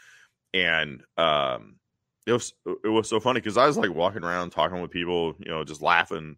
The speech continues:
things up. And you could tell she kept looking at me like, "Who is this guy? Who is this weirdo?" You know, not that she was negative.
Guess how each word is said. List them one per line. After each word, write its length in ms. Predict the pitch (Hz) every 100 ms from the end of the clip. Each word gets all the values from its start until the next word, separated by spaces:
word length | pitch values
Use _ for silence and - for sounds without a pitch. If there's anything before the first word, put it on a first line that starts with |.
| _
things 300 | 90 82 78
up. 280 | 87 87 -
And 120 | 98
you 80 | 95
could 120 | 95
tell 320 | 113 131 131 - - _
she 160 | -
kept 220 | - 147 95
looking 340 | 104 117 135
at 100 | 135
me 140 | 135
like, 220 | 135 82 - _ _ 107
"Who 180 | 151 277
is 240 | 202 - _ _
this 480 | 87 82 110 127 - - -
guy? 480 | 78 73 67 64 57 - -
Who 80 | 226
is 160 | 151
this 240 | 113 151 -
weirdo?" 760 | 80 92 98 92 82 78 69 - _ _ - _ _
You 120 | 160
know, 100 | 170 190
not 300 | 214 202 202
that 160 | 170
she 140 | - 156
was 200 | 127 95 - _ _ -
negative. 540 | 131 135 85 71 71